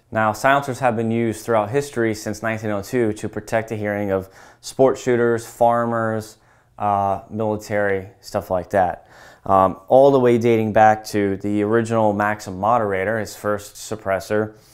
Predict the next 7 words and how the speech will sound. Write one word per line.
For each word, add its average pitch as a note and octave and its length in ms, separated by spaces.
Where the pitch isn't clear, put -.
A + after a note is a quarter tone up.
uh, G2+ 160
the G2 100
Welrod A2 760
from G2 460
World G#2+ 340
War G2 180
Two. D3 480